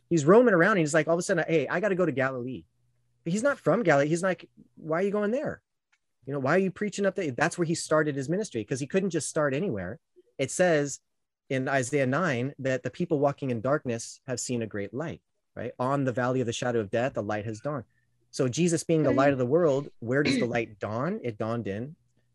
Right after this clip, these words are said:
Galilee. So he had to preach there. So all these things that were happening, they were happening so small. Nobody even knew about it.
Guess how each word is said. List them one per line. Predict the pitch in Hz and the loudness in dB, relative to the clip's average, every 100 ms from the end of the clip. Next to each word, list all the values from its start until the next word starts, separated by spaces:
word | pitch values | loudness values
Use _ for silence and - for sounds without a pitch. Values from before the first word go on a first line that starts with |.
| _ | _
Galilee. | 123 127 151 | -2 2 2
So | 165 143 | 2 0
he | 135 | 0
had | 165 | 0
to | 151 | 0
preach | - 131 - | -4 -6 -4
there. | 170 110 | -4 0
So | 147 - | -2 0
all | 170 208 220 | -2 0 0
these | 208 196 165 - | 0 -2 -4 0
things | 202 202 | 2 2
that | 185 | 2
were | 160 | 0
happening, | 147 190 165 135 113 | 0 -4 -2 -2 0
they | 151 | 2
were | 147 | 2
happening | 160 175 170 143 | 0 -2 0 -2
so | - 196 202 | 0 2 2
small. | 196 196 196 165 | 2 -2 0 2
Nobody | 143 190 220 | 2 0 -2
even | 202 170 | 0 0
knew | 220 | 2
about | 226 101 | 0 -2
it. | 78 | -8